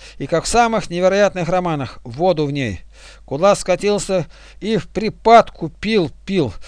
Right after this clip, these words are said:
Только уж утром рассмотрел в ней головастиков и водоросли. С полной грелкой он вернулся к Душечкину. «Я тебе воду принес, воду». Душечкин не верил, пил и не верил. За эти часы ему уже виделось, что он пил ее.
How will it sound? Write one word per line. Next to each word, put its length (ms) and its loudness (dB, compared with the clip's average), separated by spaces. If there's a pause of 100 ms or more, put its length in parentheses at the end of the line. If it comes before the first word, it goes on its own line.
(120)
Только 280 -2
уж 240 0
утром 340 2
рассмотрел 640 0
в 60 -2
ней 200 -2
головастиков 800 0
и 60 -6
водоросли. 720 -4 (440)
С 120 -14
полной 520 8
грелкой 440 2
он 80 -2
вернулся 380 -2
к 40 -6
Душечкину. 460 -4
«Я 140 -2
тебе 200 -6
воду 280 -2
принес, 420 -8
воду». 400 0 (720)
Душечкин 440 -8
не 100 -6
верил, 420 -4
пил 320 -4
и 220 -8
не 140 -10
верил. 320 -6 (440)
За 160 2
эти 160 0
часы 300 -4
ему 340 0
уже 220 -2
виделось, 380 -2
что 160 -6
он 100 -8
пил 240 -6
ее. 240 -6